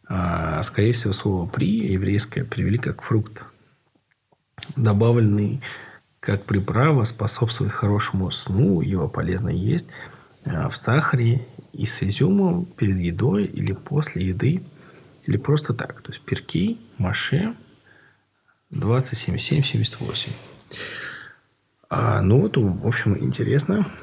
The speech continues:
Кероп он забраковал. По фруктам тоже, честно говоря, м, ну, то есть,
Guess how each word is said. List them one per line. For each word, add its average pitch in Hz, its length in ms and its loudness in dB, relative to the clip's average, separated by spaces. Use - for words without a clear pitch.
Кероп 98 400 2
он 90 280 0
забраковал. 101 680 0
По 107 120 2
фруктам 139 460 2
тоже, 151 320 2
честно 143 360 2
говоря, 123 460 4
м, 95 720 2
ну, 110 180 2
то 113 100 2
есть, - 360 -2